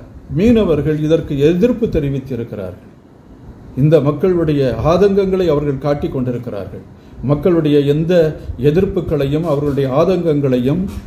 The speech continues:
தன்னுடைய அந்த மனதில் கொண்டு இந்த அரசாங்கமானது இந்த மசோதாவை நிறைவேற்றாமல் இந்த மக்கள் மீன்பிடித்து மிக வளமையாக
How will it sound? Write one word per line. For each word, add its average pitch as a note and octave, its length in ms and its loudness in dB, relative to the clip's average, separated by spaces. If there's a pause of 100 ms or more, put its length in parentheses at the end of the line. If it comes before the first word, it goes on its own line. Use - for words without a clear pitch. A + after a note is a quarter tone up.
(260)
தன்னுடைய C#3 640 2 (300)
அந்த B2 480 -2
மனதில் G3 440 2
கொண்டு E3+ 560 -2 (200)
இந்த D3 200 -2
அரசாங்கமானது D#3+ 1120 0 (280)
இந்த F3+ 400 2
மசோதாவை C#3 960 0 (160)
நிறைவேற்றாமல் C#3 920 -2 (400)
இந்த D3 240 0
மக்கள் G3 600 2 (840)
மீன்பிடித்து F3+ 880 0 (380)
மிக D#3 260 2
வளமையாக E3 1000 0